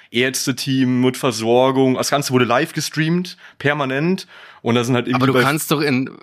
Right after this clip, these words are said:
Speaker 2: wie viel Ta-, sechsunddreißig Stunden
Speaker 1: Ich,
Speaker 2: gehst du
Speaker 1: ja,
Speaker 2: keine sechshundert Kilometer,
Speaker 1: ich glaub,
Speaker 2: Alter.
Speaker 1: es waren mehr, ehrlich gesagt. Aber es waren, es waren in einer sehr krassen Zeit auf jeden Fall das Ziel.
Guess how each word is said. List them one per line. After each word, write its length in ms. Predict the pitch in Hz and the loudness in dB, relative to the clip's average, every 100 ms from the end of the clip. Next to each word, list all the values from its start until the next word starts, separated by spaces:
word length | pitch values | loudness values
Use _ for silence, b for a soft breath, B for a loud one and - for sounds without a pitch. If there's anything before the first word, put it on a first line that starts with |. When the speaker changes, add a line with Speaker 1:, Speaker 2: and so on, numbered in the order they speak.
| - - - | -20 -20 -6
Speaker 2:
wie 120 | 214 | -4
viel 180 | 302 269 | -2 -2
Ta-, 240 | 165 - - | -2 -2 -2
sechsunddreißig 720 | 208 190 - - 180 190 - | -6 -6 -6 -4 -2 -4 -2
Stunden 280 | 180 196 | -2 -2
Speaker 1:
Ich, 60 | 160 | -2
Speaker 2:
gehst 200 | 151 - | -4 -2
du 60 | 139 | 0
Speaker 1:
ja, 120 | 147 | 2
Speaker 2:
keine 140 | 131 123 | 0 -2
sechshundert 560 | - 170 - 151 139 | -6 -6 -4 0 -2
Kilometer, 300 | - 196 107 | -2 -2 -2
Speaker 1:
ich 60 | - | -2
glaub, 180 | - 151 | 0 0
Speaker 2:
Alter. 40 | 156 | 0
Speaker 1:
es 120 | - | 0
waren 160 | 127 | 2
mehr, 240 | 120 127 117 | 4 4 2
ehrlich 180 | 101 101 | 0 0
gesagt. 180 | 104 117 | 0 0
Aber 140 | 120 | 0
es 120 | 120 | 0
waren, 400 | 117 131 143 131 - _ _ _ _ _ - | 0 2 0 -4 -8 _ _ _ _ _ -8
es 160 | 127 | 0
waren 200 | 131 139 | 0 2
in 100 | 139 | 4
einer 220 | 135 127 123 B - | 4 4 0 B -4
sehr 580 | 110 131 135 131 - - _ - | 2 4 4 2 0 -4 _ -4
krassen 340 | 127 123 123 | -2 -2 -2
Zeit 280 | - 113 101 | 0 -2 -2
auf 140 | 95 | -2
jeden 140 | 104 95 | -4 -2
Fall 160 | 95 | -2
das 160 | 90 - | -2 -6
Ziel. 300 | - 92 | -6 -6